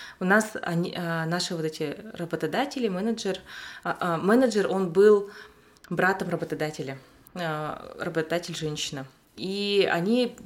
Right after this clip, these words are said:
после работы нас, бывало, отвозили домой вначале. И когда моя подруга вот пое-, при-, ехала домой с работы ночью, он ей сказал, э,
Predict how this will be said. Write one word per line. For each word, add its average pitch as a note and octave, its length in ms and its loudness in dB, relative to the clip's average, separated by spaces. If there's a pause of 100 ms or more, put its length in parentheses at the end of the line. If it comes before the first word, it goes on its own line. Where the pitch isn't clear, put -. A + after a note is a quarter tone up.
(160)
после F#3+ 560 2 (680)
работы F#3 640 4 (180)
нас, G3 220 2
бывало, F#3 400 0
отвозили D#3 480 -2
домой C#3+ 420 -2 (260)
вначале. C#3+ 600 -6 (640)
И G3+ 80 0
когда F#3+ 600 6
моя E3+ 260 0
подруга E3 460 0
вот D3 180 -4 (280)
пое-, E3+ 240 2
при-, - 280 -2 (240)
ехала F3 480 4
домой D#3+ 640 0
с - 120 -14
работы G#3 680 -2 (160)
ночью, F3+ 540 0 (600)
он G#3+ 200 6
ей G3 180 6
сказал, D#3+ 560 0 (200)
э, - 160 -14